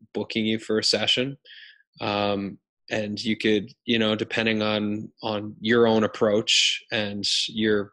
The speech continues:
relationship with the people, you could have a price included in that email or just tell them about it. And if they're interested, you could send them more details or send them a, a link to book a session with you. Um, but I would say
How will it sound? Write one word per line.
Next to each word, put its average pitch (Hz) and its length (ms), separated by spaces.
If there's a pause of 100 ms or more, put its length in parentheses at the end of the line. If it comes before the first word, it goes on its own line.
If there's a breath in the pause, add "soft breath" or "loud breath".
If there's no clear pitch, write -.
relationship 113 760
with 107 100
the 101 80
people, 117 500
you 101 180
could 98 260 (800 loud breath)
have 107 540 (180)
a - 60
price 131 400
included 123 540
in 117 240
that 117 180
email 113 500
or 113 420
just - 600 (460)
tell 113 240
them 110 180
about 104 340
it. 107 300
And 110 160
if 107 120
they're 104 140
interested, 101 420
you 101 140
could 98 140
send 101 240
them 101 100
more 98 140
details 101 640
or 92 100
send 101 300
them 98 160
a, 98 220 (100)
a 110 80
link 104 380
to 104 100
book 101 220
a 101 40
session 101 380
with 104 220
you. 101 240 (680 loud breath)
Um, 98 440 (320 loud breath)
but 123 100
I 127 60
would 131 100
say 143 340